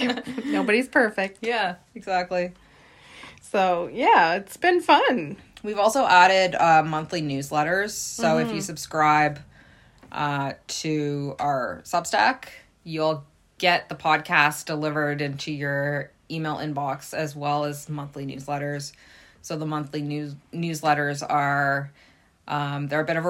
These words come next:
Speaker 2: recap, but they're also, uh, tarot readings, offerings that we have.
Speaker 1: Moon cycles.
Speaker 2: Yep.
Speaker 1: Different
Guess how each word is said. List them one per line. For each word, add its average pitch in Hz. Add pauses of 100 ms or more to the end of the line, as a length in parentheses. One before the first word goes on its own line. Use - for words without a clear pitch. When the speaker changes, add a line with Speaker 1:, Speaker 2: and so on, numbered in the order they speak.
Speaker 2:
recap, 165 (220)
but 143 (120)
they're 143
also, 139 (260)
uh, 143
tarot 156
readings, 139 (440)
offerings 139 (260)
that 143
we 156
have. 175 (520)
Speaker 1:
Moon 240
cycles. 214 (140)
Speaker 2:
Yep. 208
Speaker 1:
Different 247